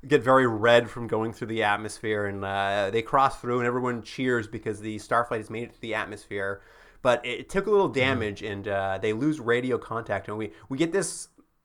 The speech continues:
Speaker 1: not long, but not, not long sequence where we're just hanging out at Starflight Command, waiting to see if Starflight will actually fly in and land. And, uh, you see Josh on the tarmac staring off into the horizon,
Speaker 2: Mm.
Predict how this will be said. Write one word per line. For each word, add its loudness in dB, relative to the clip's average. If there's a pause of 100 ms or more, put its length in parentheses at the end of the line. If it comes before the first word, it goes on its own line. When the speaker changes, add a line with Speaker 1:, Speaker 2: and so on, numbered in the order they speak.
(120)
Speaker 1:
not -4
long, 6
but 2
not, 0
not 0
long 2
sequence -6
where 0 (260)
we're 0
just 0
hanging 0
out 0
at 0
Starflight 0
Command, -4
waiting 2
to -4
see -2
if -2
Starflight 2
will 0
actually -2
fly 0
in -4
and -6
land. -4
And, -8
uh, -6 (180)
you -4
see 0
Josh 6
on -2
the -2
tarmac -2
staring -4
off -2
into -8
the -8
horizon, -2
Speaker 2:
Mm. -18